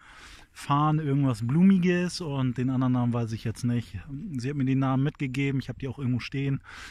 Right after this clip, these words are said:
Also sie stehen auf dem Handy, mit dem ich grad filme, also wird das nix. Ja, ansonsten überall verteilt Insektentränken, super wichtig bei dem Wetter.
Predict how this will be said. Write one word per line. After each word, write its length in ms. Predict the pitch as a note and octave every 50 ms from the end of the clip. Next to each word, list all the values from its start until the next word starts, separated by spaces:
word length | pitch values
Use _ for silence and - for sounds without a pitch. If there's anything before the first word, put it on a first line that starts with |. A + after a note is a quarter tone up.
| - - -
Also 140 | A#2+ B2
sie 80 | B2 A#2+
stehen 220 | - - C#3 B2
auf 80 | B2 A2
dem 80 | B2+ A#2+
Handy, 240 | - C3+ B2 C3+
mit 160 | B2 B2+ A#2 -
dem 120 | B2 A#2
ich 100 | A2+ -
grad 240 | - - G#2+ - -
filme, 240 | - C3 B2+ C#3+ C3+
also 200 | A#2 A2+ A#2 A2
wird 120 | A2+ G#2+
das 100 | B2 B2
nix. 420 | C3+ C#3 G3 - - - - - - - - - - - - - - - - - - - - - - -
Ja, 300 | - C3+ C3 B2+ A#2+ A#2 - - - - - - - - - -
ansonsten 480 | C3 C#3 D3 D#3+ F3 E3 - - E3 F3
überall 260 | E3 D#3+ E3+ D#3+ D3
verteilt 540 | - E3 C#3+ - D#3+ D3+ D3+ D#3 D3+ - - -
Insektentränken, 960 | C#3 C#3 C3 E3+ F#3 - - - F#3 - - F#3+ F#3 F#3+ G#3+ G3+ F3 F3 D#3+
super 360 | B2+ A#2+ E3 E3 - E3 D#3+ D3+
wichtig 320 | E3 D#3+ - - D3+ -
bei 140 | - D#3 D3+
dem 160 | D#3+ D#3+ C#3+
Wetter. 320 | D#3 D3+ D3+ D#3 D#3 D#3